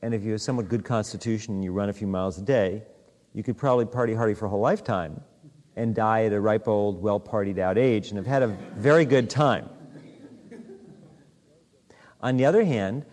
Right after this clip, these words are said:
you could not do that and lead a life of, uh, internal origination where you're meditating.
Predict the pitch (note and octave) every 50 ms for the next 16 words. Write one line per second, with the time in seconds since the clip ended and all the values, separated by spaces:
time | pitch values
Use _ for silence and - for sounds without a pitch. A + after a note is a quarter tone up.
0 | - - - - _ A2 A#2+ A#2+ A#2+ - B2+ A2+ G#2+ G#2+ G2 G2 - - - -
1 | _ _ _ _ _ _ _ _ G2+ A2 A#2 A#2 B2 A#2+ - - F#2 E2 G#2+ C3
2 | D3 B2+ A#2+ G#2 G2 G#2 G#2+ - - - G#2+ G#2 G#2+ A#2 A#2 G#2 A2 G#2 G2+ G2
3 | G2 F#2 E2 - - - _ _ F#2+ G#2 G#2+ G#2+ G#2 G#2+ G#2+ - - - G2 G2
4 | F#2+ F#2 F#2 F2 E2 D#2 F2 F2 F2+ F2 F2 E2+ E2 - - A2 A2 G#2 - A2+
5 | B2 A#2+ A#2 A2+ G#2+ G2+ - - - - - G1+ - C2+ E2 G#2 G#2+ G#2 G2 G#2
6 | G#2+ G#2 G#2 G#2+ G2+ - - - D#2+ D2 C#2+ - _ _ _ _ _ - F#2+ G2
7 | G2 G2 G2 G2+ G2+ G2+ G2+ - - G2+ F#2+ F2 E2 B1+ G#1 -